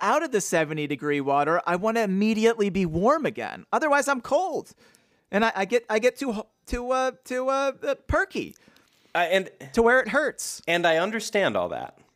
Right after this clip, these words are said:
Speaker 1: <laughs>
Speaker 2: My issue with the heat is that I woke up this morning and I took a shower, and I felt, I
Speaker 1: Yeah.
Speaker 2: felt great, David.
Speaker 1: As one
Speaker 2: I
Speaker 1: should.
Speaker 2: was,
Speaker 1: That's
Speaker 2: I
Speaker 1: what
Speaker 2: was
Speaker 1: showers
Speaker 2: ready
Speaker 1: are for.
Speaker 2: for my weekend, feeling, feeling
Speaker 1: Was it
Speaker 2: great.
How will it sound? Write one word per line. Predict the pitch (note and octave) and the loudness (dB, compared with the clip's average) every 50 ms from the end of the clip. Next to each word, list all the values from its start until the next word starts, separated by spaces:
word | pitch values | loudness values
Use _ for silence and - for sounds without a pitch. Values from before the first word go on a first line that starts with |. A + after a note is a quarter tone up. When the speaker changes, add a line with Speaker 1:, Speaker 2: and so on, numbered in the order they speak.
| _ _ _ _ _ _ - | _ _ _ _ _ _ -4
Speaker 1:
<laughs> | E3+ - - D#4 D4+ - - - A#4 E4+ G4 F4 - - - | -2 0 2 4 4 4 4 2 0 0 0 0 -2 -2 -2
Speaker 2:
My | C#3+ D3 D#3+ E3 E3+ | -2 0 2 2 0
issue | D#3+ E3+ G3 G3+ - - G#3 G3 | 0 0 0 0 0 -2 -2 0
with | F#3 F3+ - | 0 0 -2
the | - C#3+ | -2 -6
heat | C3+ A#2+ A#2+ - - A#2+ - | -6 -6 -6 -10 -10 -6 -6
is | C3+ A#2+ A2 | -6 -6 -4
that | - B2+ A#2+ A#2 A2+ - - - - - - | 0 2 2 2 0 -2 -8 -16 -10 -2 0
I | E3 G3 | 0 2
woke | G3 G3 F#3 E3+ - C#3 | 2 2 0 0 0 0
up | B2 - - | 0 0 -2
this | C3+ A#2 - - | -6 -8 -6 -2
morning | A#2+ G#2+ G#2 G2+ G2+ G2+ - _ _ _ - | -2 0 0 -2 -2 -6 -8 _ _ _ -6
and | - C3 C3 | -2 0 0
I | B2+ | 0
took | B2 - B2+ G#2 A2+ | 0 -2 -4 -4 -6
a | |
shower, | G#2+ - - G#2+ E2+ D2+ A1+ - - - _ _ _ _ _ _ _ _ _ _ _ - | -8 -6 -2 -2 -2 -2 -4 -6 -10 -16 _ _ _ _ _ _ _ _ _ _ _ -6
and | - B2+ | -4 -2
I | C3 B2+ | -2 -2
felt, | - - B2 A2+ G2+ - - - - - | -2 0 -2 -2 -2 -4 -16 -14 -4 2
I | C#3+ G#3+ | 4 4
Speaker 1:
Yeah. | A3 - | 4 4
Speaker 2:
felt | C3+ A2 - - - | 2 0 -2 -2 -6
great, | A2 F#2+ F2 - - | -4 -4 -4 -4 -4
David. | F#2+ F2+ E2+ F2 E2+ - _ _ _ _ _ _ _ _ _ _ _ _ _ _ _ _ _ _ _ - | -4 -4 -4 -6 -10 -12 _ _ _ _ _ _ _ _ _ _ _ _ _ _ _ _ _ _ _ -6
Speaker 1:
As | G3+ G3+ E3 F3+ | -6 -4 -2 0
one | G#3 A#3+ B3 B3+ | 2 2 4 4
Speaker 2:
I | C#4+ C#4+ | 4 4
Speaker 1:
should. | C#4+ D#4 | 4 2
Speaker 2:
was, | C#4+ - - | 2 0 0
Speaker 1:
That's | - D#3 - | -2 -2 0
Speaker 2:
I | D3+ D#3+ | 2 2
Speaker 1:
what | D3+ C#3+ | 4 4
Speaker 2:
was | - - | 2 2
Speaker 1:
showers | - - C3 | 2 4 4
Speaker 2:
ready | C3+ C3 B2+ C3 | 4 2 2 2
Speaker 1:
are | |
for. | C3 - D3 | 2 2 4
Speaker 2:
for | B2 | 4
my | A#2 A2+ A2 | 2 2 0
weekend, | G#2 A#2 A2+ G#2+ - B2+ A2 G#2+ G#2 G2+ - | -2 -4 -4 -4 -2 0 -2 0 -2 -6 -12
feeling, | - - - C#3+ C#3+ C#3+ C#3 B2+ A#2+ A2 | -10 -4 -2 0 2 2 0 0 -2 -6
feeling | - - - - - - - E3 E3+ F3+ | -10 -14 -20 -20 -20 -12 -6 -2 0 2
Speaker 1:
Was | F3 - | 4 2
it | - | 2
Speaker 2:
great. | A2 G2+ F#2+ - - | 2 0 -2 -4 -8